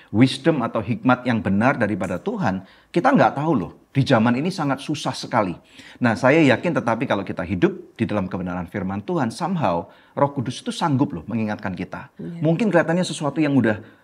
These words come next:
Speaker 1: krem de la krem gitu ya, udah dibungkus sesuatu yang sangat rapi, tetapi kemudian ketika kita berdoa, atau Tuhan juga bicara ketika kita tidur, bermimpi, dikasih sesuatu, ditunjukkan sesuatu, dan kemudian, eh, eh,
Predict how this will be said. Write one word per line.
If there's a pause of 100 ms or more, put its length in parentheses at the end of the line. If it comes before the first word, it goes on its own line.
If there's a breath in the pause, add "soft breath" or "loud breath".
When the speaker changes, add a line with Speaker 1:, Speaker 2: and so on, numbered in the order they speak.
(100)
Speaker 1:
krem
de
la
krem
gitu
ya,
udah
dibungkus
sesuatu
yang
sangat
rapi,
tetapi
kemudian
ketika
kita
berdoa, (260)
atau
Tuhan
juga
bicara (260)
ketika
kita
tidur,
bermimpi, (280 soft breath)
dikasih
sesuatu,
ditunjukkan
sesuatu,
dan
kemudian,
eh,
eh,